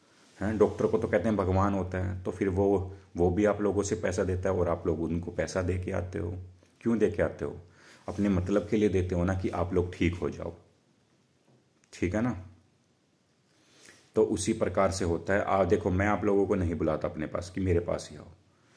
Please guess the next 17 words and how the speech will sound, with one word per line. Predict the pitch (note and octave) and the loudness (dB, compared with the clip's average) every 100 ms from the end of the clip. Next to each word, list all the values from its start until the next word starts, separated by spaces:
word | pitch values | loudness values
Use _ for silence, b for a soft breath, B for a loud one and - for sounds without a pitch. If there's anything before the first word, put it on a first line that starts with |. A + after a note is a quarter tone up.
| b b b | b b b
आप | G2 F#2+ G#2 | -2 0 4
लोग | G#2 - F#2 | 4 4 2
आते | F2+ F2+ G2 | 2 4 4
हो, | F2+ F#2 F#2 | 4 0 0
आप | F#2 F2+ | -2 0
लोग | G2+ G2 - | 0 0 0
पूछते | F#2+ F2+ - G2+ | -2 -2 0 2
हो, | F2+ F2+ F2+ | 4 2 0
आप | F2 G2 | -2 -2
लोग | F#2+ | -2
सब | - F2 | -4 -2
कुछ | G2+ F2+ | -2 0
करते | F#2 F2 F#2+ | -2 0 2
हो, | |
और | F#2 | 2
मैं | G2 | 0
उसका, | G2 F#2+ - G2+ F#2+ F#2 | -2 -8 -2 0 0 -4